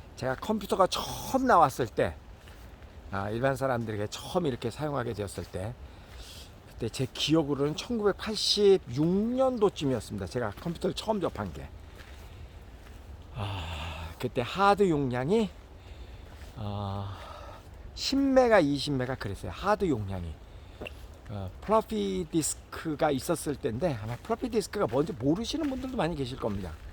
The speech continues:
아시는 분들도 계시겠지만, 물론. 음. 아, 그때 아주 그냥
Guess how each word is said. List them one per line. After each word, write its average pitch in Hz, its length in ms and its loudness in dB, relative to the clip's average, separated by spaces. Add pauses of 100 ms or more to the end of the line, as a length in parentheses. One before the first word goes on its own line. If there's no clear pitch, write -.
(680)
아시는 135 380 0
분들도 123 420 0 (340)
계시겠지만, 120 640 0
물론. 101 420 -4 (180)
음. 92 200 -4 (1300)
아, 80 540 -6
그때 - 180 -6
아주 95 180 -4
그냥 104 280 0